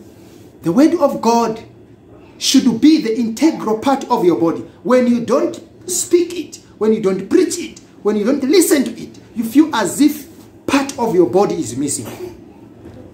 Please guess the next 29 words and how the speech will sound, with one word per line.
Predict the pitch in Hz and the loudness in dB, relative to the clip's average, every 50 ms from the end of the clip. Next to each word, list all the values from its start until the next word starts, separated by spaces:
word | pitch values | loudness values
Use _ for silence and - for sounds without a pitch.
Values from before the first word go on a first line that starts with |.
| - - - - - | -20 -20 -20 -12 -6
Lord, | 214 254 233 247 | -2 0 2 2
we | 240 233 | 2 0
thank | - - 269 262 247 - - | 2 2 2 2 2 2 0
you | 247 220 | -2 -2
for | 233 240 220 | -2 -4 -2
this | 240 240 233 220 | -2 -4 -4 -2
wonderful | 214 240 240 226 220 214 208 208 - - - - - - - - - - - | 0 0 0 0 0 0 -2 -2 -4 -12 -18 -20 -20 -20 -20 -20 -20 -20 -10
word | 139 139 175 202 220 220 226 226 - - - - - - - - - - - - - | -4 0 2 4 4 4 2 0 -4 -8 -14 -16 -20 -20 -20 -20 -20 -20 -20 -12 -4
that | - 185 214 214 - 220 | -2 -2 -2 -2 -2 -2
you | 220 208 | 0 2
have | 196 190 175 - | 2 2 0 0
given | - 254 269 285 277 240 220 220 | 2 2 4 4 2 0 0 -2
to | 202 196 | -2 0
us | 202 202 196 196 - - - - - - - - - - - - - - - - | 0 0 0 -2 -4 -10 -12 -16 -20 -20 -20 -20 -20 -20 -20 -20 -20 -20 -20 -10
today, | - - 196 160 202 208 208 202 185 170 - - - - | -4 -2 0 2 2 2 2 0 -2 -4 -6 -12 -16 -14
this | - 123 196 214 220 - 175 | -8 -4 -2 -2 0 0 0
morning. | 190 196 196 190 180 156 131 120 117 - - - - - - - - - - - - - - - - - - | 0 2 4 4 4 4 2 0 -4 -10 -16 -20 -20 -20 -20 -20 -20 -20 -20 -20 -20 -20 -20 -20 -20 -12 -4
And | 185 202 214 214 | -2 0 0 2
therefore | 240 277 285 277 277 - 233 226 | 2 2 0 0 -2 -2 0 2
we | 285 320 | 2 4
believe | 302 262 262 302 294 254 214 185 170 151 - - - - - - - - - - - - _ _ - - | 4 4 6 6 6 4 4 0 -4 -8 -10 -14 -20 -20 -20 -20 -20 -20 -20 -20 -20 -20 _ _ -10 -4
that | 220 220 220 220 202 - - | -2 -2 -2 -2 -6 -6 0
through | - 339 392 403 359 285 247 | 2 4 6 6 6 4 4
the | 196 226 220 | 2 0 0
help | - 240 285 302 294 294 277 | 2 4 4 4 2 0 -2
of | 277 247 208 | -4 -4 -2
the | 226 214 180 | -2 -2 0
Holy | 208 247 247 240 | 0 0 0 0
Spirit, | 226 - - - 330 349 277 226 208 - - - - - - - | -2 -6 -4 2 2 2 2 2 -2 -8 -8 -6 -8 -8 -8 -12